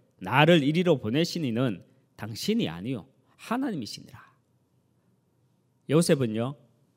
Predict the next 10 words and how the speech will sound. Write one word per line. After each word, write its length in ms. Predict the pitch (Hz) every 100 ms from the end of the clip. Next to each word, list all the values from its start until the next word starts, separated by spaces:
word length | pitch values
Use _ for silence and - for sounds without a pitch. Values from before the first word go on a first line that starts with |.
| _ -
형들과는 580 | 214 220 175 131 110
달리 640 | 101 110 147 110 107 90 - _ _ _ _ _ _
이십사 600 | 120 147 160 175 - 160
흐름 280 | 135 147 151
속에 280 | - 190 135
있으니까 720 | 120 127 151 104 101 98 80 _ _ _ _ _ _ _
하나님의 500 | - 233 214 151 120 -
큰 400 | - 196 202 165
구원을 380 | 143 190 170
보았고요. 460 | 104 127 101 - -